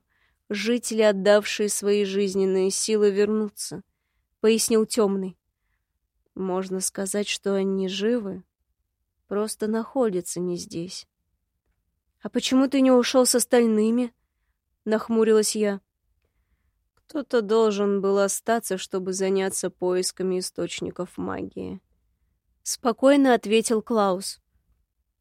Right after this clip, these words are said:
«А почему вы выбрали именно тот мир? Почему именно оттуда уносите источники?» «Я расскажу тебе об этом», — отвел он глаза.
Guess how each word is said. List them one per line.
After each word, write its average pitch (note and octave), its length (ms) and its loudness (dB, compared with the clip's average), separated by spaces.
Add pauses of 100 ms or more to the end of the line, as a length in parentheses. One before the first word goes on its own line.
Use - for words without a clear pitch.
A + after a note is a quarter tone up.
(320)
«А A3+ 100 -6
почему C4+ 380 0
вы D4 160 2
выбрали B3+ 560 2 (260)
именно C4 360 2
тот C4 340 0
мир? G3+ 340 0 (920)
Почему C4+ 400 0 (100)
именно C4 360 2
оттуда A#3+ 440 2
уносите A3+ 560 2
источники?» G#3 800 -4 (1500)
«Я - 140 -6
расскажу B3+ 460 -6
тебе E3+ 320 -4
об F3 140 -4
этом», — F#3 480 -8 (400)
отвел G3 340 -4
он F#3+ 140 0
глаза. F#3 500 -6